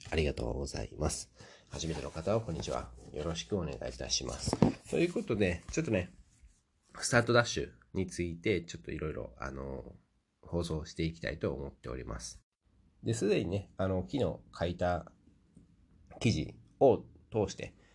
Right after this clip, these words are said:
あの、まあ、記事に沿って、ちょっと、あの、収録していきます。で、今回は一つ目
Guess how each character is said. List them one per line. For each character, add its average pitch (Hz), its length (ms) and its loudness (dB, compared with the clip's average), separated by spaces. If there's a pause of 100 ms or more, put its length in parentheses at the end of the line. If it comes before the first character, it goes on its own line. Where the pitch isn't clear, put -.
(200)
あ 80 140 0
の、 73 280 2
ま - 120 12
あ、 80 40 -2
記 127 180 -2
事 87 80 0
に 82 60 0
沿 - 180 -6
っ - 20 -8
て、 - 380 -4 (260)
ち - 80 -4
ょ - 20 -2
っ - 40 -12
と、 - 240 -10
あ 73 140 -10
の、 67 160 -10
収 85 180 -4
録 78 300 -6
し - 80 -12
て 85 140 0
い 82 120 0
き - 160 -10
ま 71 140 -2
す。 - 180 -12
で、 117 120 2
今 247 160 2
回 - 200 6 (360)
は 101 120 2
一 139 200 4
つ 139 140 0
目 123 220 4